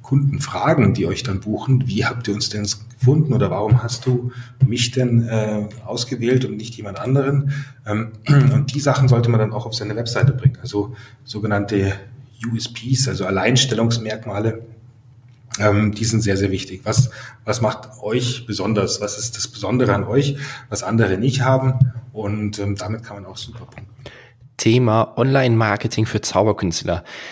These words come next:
Speaker 2: Würdest du das hauptsächlich auf Google, also, ähm, Suchmaschinenoptimierung, ähm, bisschen AdWords, Facebook und so beschränken? Oder gibt es da für dich noch weitere Bereiche, wo man,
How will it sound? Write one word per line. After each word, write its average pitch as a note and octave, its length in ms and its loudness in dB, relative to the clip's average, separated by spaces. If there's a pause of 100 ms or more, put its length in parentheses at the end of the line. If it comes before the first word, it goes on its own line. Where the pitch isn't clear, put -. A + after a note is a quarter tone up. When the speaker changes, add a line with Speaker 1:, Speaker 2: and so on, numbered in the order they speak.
(180)
Speaker 2:
Würdest C3 240 2
du D3 60 0
das A#2+ 180 0
hauptsächlich B2 460 -2
auf - 240 -4
Google, E3+ 420 2 (240)
also, F#2+ 220 0 (180)
ähm, G2 100 0
Suchmaschinenoptimierung, C3+ 1300 2
ähm, G#2+ 280 4
bisschen A#2 200 0
AdWords, C3 540 2
Facebook D3+ 680 0
und A#2 200 0
so B2+ 360 2
beschränken? D3+ 580 0
Oder E3+ 180 2
gibt - 160 -4
es A#2+ 80 0
da A2+ 120 0
für - 120 0
dich G#2+ 160 0
noch F#2 140 0
weitere F2 340 2
Bereiche, D#2+ 420 0
wo F2 100 -2
man, F2 280 0